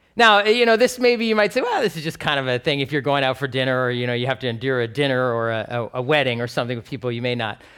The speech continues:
like." But those of you, how many of you who, uh, were either born outside of North America or your parents were? Okay, yeah, most of this church, right? A-, anywhere outside of North America, you might think I'm making a big deal of this dinner thing, but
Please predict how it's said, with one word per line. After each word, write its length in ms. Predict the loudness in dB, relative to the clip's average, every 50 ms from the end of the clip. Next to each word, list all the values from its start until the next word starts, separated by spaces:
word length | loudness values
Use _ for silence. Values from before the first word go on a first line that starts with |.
| -20 -16 -6
like." 320 | 0 2 2 2 2 2
But 180 | 2 0 0 0 -4 -10
those 300 | 0 2 2 4 2 0
of 60 | -2 -2
you, 100 | 0 0
how 100 | 2 2
many 120 | 2 0
of 80 | 0 2
you 140 | 2 2 2
who, 140 | 2 0 -2 0
uh, 280 | 2 4 4 4 2 0
were 120 | -2 -4
either 220 | -2 0 0 0 0
born 400 | 0 -2 0 2 2 2 2 2
outside 440 | 2 2 0 0 0 0 0 2 2
of 60 | 2
North 240 | 2 0 0 0 -2
America 420 | -2 0 2 2 2 2 2 0 0
or 140 | 0 0
your 160 | 0 -2 -2 -4
parents 480 | -4 -2 -2 0 0 -2 -4 -8 -12
were? 220 | -12 -12 -12 -12 _ _ _ _ _ _ _ _ _ _ _ _ _ _ _ _ _ _ _ _ _ _ _ _ _ _ _ -2
Okay, 200 | -2 0 2 2
yeah, 60 | 0
most 320 | 2 2 2 0 0 -2 -6
of 100 | -8 -8
this 160 | -8 -14 -10
church, 300 | -8 -8 -8 -8 -8 -8
right? 160 | -8 -8 -8 -8 -14 -18 -18 -20 -20 -20 -20 -20 -20 -20 -20 -20 -20 -20 -20 -20 -20 _ _ _ -20 -20 _ _ _ _ 0
A-, 200 | 2 2 2 2
anywhere 540 | 2 2 4 4 4 4 6 6 6 6 6
outside 640 | 4 4 4 4 2 0 0 2 4 6 6 4
of 80 | 4 2
North 280 | 2 2 2 2 0 -2
America, 360 | -2 0 2 2 0 0 0
you 40 | 0
might 160 | 0 0 0
think 140 | -2 -2 -2
I'm 140 | 0 0
making 280 | 0 -2 -2 -2 -2 -4
a 60 | -4
big 220 | -2 -2 -4 -4 -2
deal 200 | 0 0 0 0
of 80 | -2
this 140 | -4 -6 -2
dinner 220 | -2 0 0 0
thing, 180 | -2 -2 -4 -2
but 240 | -2 -4 -6 -6